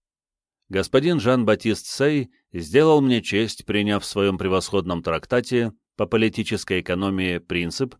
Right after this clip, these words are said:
выдвинутый мной в этом фрагменте о моральном влиянии разделения труда. Несколько легкомысленное заглавие моей книги, без сомнения, не позволило ему сослаться на меня.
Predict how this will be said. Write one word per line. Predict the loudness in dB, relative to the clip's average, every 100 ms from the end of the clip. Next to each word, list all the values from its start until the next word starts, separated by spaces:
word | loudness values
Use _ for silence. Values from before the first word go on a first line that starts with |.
| _ _ _
выдвинутый | -2 2 2 2 0 2
мной | 0 2 2 2
в |
этом | 2 0 -2
фрагменте | -2 -4 -2 -4 -2 -6
о | -6 -4
моральном | 0 0 0 -2
влиянии | -2 -2 -2 -2 -2
разделения | -2 -2 -4 -4 -4 -6 -6
труда. | -4 -2 -2 -6 _ _ _ _ _ _ _ _
Несколько | -2 -2 0 0 2
легкомысленное | 0 0 0 2 0 -2 -2 -2
заглавие | -2 0 2 2 0
моей | 0 -2
книги, | -2 -2 2 2 2
без | 0 -4
сомнения, | -2 -2 0 0 0 0 -2 -4 _ _
не | -2 0
позволило | 2 0 2 2 2 4
ему | 2 0 -2
сослаться | -2 -4 -2 -2 -4 -6
на | -4
меня. | -2 -4 -6